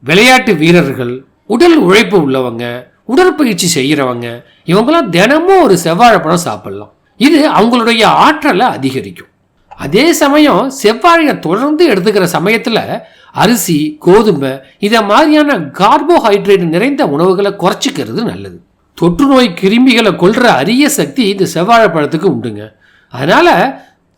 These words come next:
செவ்வாழைப்பழத்தை தொடர்ந்து எடுத்துக்கலாம். இது உடம்ப வலுவாக்குற காயகல்பம் அப்படின்னு கூட சொல்லலாம். மன அழுத்தம் உள்ள சமயத்துல ஒரு செவ்வாழைப்பழத்தை சாப்பிட்டீங்கன்னு வச்சுங்களேன், அந்த மன அழுத்தத்தை இது குறைக்கும். திரும்ப மன அழுத்தம் வராமலும் தடுக்கும்.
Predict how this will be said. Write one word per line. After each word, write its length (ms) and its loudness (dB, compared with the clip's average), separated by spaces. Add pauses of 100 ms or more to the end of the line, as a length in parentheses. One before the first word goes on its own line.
(140)
செவ்வாழைப்பழத்தை 680 0
தொடர்ந்து 480 -2
எடுத்துக்கலாம். 460 -8 (300)
இது 280 0
உடம்ப 400 0
வலுவாக்குற 680 0
காயகல்பம் 720 -2 (100)
அப்படின்னு 300 0
கூட 160 -2
சொல்லலாம். 400 -10 (280)
மன 300 -2
அழுத்தம் 480 0
உள்ள 160 2
சமயத்துல 580 0
ஒரு 220 2
செவ்வாழைப்பழத்தை 680 0
சாப்பிட்டீங்கன்னு 480 0
வச்சுங்களேன், 520 -6 (200)
அந்த 260 -2
மன 360 -4
அழுத்தத்தை 680 -2 (200)
இது 200 -2
குறைக்கும். 440 -14 (220)
திரும்ப 380 2
மன 260 0
அழுத்தம் 460 0
வராமலும் 580 0
தடுக்கும். 420 -14